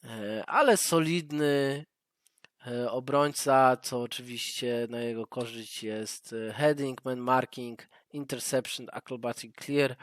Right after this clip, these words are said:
Wystarczy tutaj mu skilla jednego dodać w postaci fighting spirit i naprawdę może być rzeźnikiem obrony, który jest nie do przejścia.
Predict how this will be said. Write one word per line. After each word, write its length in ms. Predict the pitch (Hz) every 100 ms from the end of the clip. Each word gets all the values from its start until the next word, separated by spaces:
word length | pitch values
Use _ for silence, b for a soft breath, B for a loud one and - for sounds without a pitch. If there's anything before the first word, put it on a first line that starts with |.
| B B B B
Wystarczy 460 | - - 156 - 147
tutaj 280 | 143 139 135
mu 140 | 127
skilla 360 | - - 147 131
jednego 400 | 127 127 123 120
dodać 500 | 135 131 123 - -
w 80 | -
postaci 520 | - 120 - 120 -
fighting 480 | - 147 131 131 117
spirit 580 | - 139 127 120 110 - b b b b _ -
i 340 | 127 127 127
naprawdę 1080 | 123 117 131 135 135 127 117 123 120 117 117 117 b b b b b _
może 540 | - 123 135 131 127 113
być 420 | 123 117 - -
rzeźnikiem 1300 | 127 - 139 123 135 139 135 135 127 123 120 117 107 90 87 95
obrony, 600 | 110 123 123 123 120 117
który 300 | - 107 107
jest 280 | 104 101 -
nie 160 | 110
do 100 | 107
przejścia. 520 | 101 - 92 - -